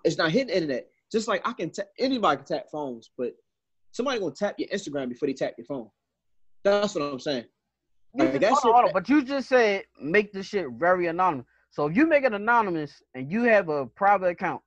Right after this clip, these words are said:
Speaker 2: a private anonymous account, who's gonna know?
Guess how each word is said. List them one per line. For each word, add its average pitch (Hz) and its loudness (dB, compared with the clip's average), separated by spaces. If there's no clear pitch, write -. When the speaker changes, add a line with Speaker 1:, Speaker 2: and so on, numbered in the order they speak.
Speaker 2:
a 120 -2
private 208 4
anonymous 165 0
account, 151 -6
who's 285 -6
gonna 269 0
know? 254 -4